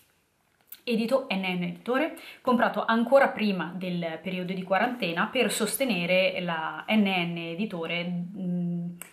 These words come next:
in seguito al furto di cui sono stati vittime ancora a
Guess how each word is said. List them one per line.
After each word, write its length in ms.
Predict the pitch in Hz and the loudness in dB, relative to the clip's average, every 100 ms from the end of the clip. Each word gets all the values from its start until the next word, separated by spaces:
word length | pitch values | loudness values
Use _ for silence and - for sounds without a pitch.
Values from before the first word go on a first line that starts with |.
| _ | _
in 140 | 240 | 0
seguito 560 | 233 190 175 180 190 196 | 2 0 -2 -4 -2 -2
al 160 | 202 196 | -4 -4
furto 680 | - 185 175 175 180 180 - - - | -6 -6 -6 -6 -6 -6 -10 -20 -6
di 140 | 202 | -6
cui 240 | - 185 | -4 -6
sono 180 | 180 202 | -4 -2
stati 400 | 180 185 170 190 | -2 -2 -2 -4
vittime 680 | 175 175 - - 185 190 208 | -4 -6 -6 -6 -4 -2 -4
ancora 640 | 190 208 196 165 180 185 156 | -2 -2 -2 -4 0 0 2
a 440 | 160 180 175 175 | 0 0 -2 -8